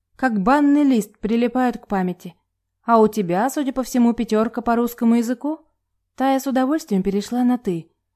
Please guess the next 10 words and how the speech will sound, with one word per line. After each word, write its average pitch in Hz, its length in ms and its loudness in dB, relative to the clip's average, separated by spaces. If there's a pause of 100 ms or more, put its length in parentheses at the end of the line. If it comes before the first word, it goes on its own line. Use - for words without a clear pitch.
И 269 80 -4
правда, 220 300 0
к - 80 -20
чему 214 220 2
эти 294 120 -4
формальности? 247 760 -2 (420)
С - 80 -20
чего 330 260 2
ты 180 120 -2
взяла? 170 420 -6